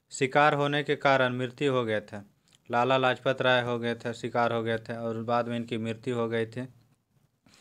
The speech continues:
आंसर हो जाएगा ए, चार नंबर। बाल गंगाधर तिलक को क्या कहा था? तो यह जो है लोकमान्य के नाम से जाना जाता है, लोकमान्य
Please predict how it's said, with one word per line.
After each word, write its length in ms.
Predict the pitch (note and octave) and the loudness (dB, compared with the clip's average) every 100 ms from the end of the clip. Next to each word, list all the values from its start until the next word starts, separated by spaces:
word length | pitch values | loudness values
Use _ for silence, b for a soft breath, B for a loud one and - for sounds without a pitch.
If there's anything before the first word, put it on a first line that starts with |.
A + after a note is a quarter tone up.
| B - | B -4
आंसर 260 | B2+ A#2 C3+ | -2 2 4
हो 60 | |
जाएगा 300 | C3+ C3+ C3+ - | 4 4 2 0
ए, 320 | B2 B2 A#2 _ _ _ - | -2 -2 -4 _ _ _ 0
चार 260 | B2+ A2+ | 2 4
नंबर। 300 | G#2 G2+ G2+ G2+ b b b - | 0 -8 -10 -14 b b b -2
बाल 260 | B2 C3+ | 2 2
गंगाधर 400 | C#3 C#3 C3+ C3+ | 2 -2 -2 -2
तिलक 380 | C3+ C3+ C3 C#3 | -2 -2 -2 -2
को 100 | C#3 | -4
क्या 160 | C3 C3+ | -2 -2
कहा 280 | C#3 C#3 C3+ | 2 2 2
था? 200 | C#3 C#3+ | 0 -2
तो 140 | C#3 | -4
यह 160 | B2+ B2+ | -4 -4
जो 140 | B2+ | -2
है 100 | C3 | -4
लोकमान्य 720 | A#2+ B2+ C3 B2+ B2 B2+ C3+ _ _ _ _ _ _ _ _ _ - | -2 -4 -4 -6 -4 -6 -8 _ _ _ _ _ _ _ _ _ -8
के 80 | B2 | -4
नाम 200 | A#2+ A#2 | -4 -4
से 160 | A#2 | -4
जाना 220 | A2 G#2+ G#2 | -4 -4 -6
जाता 220 | G2+ G#2 | -8 -8
है, 80 | G#2 | -6
लोकमान्य 720 | A#2 A#2 A#2+ A2+ A#2 C3+ | -8 -8 -10 -8 -8 -8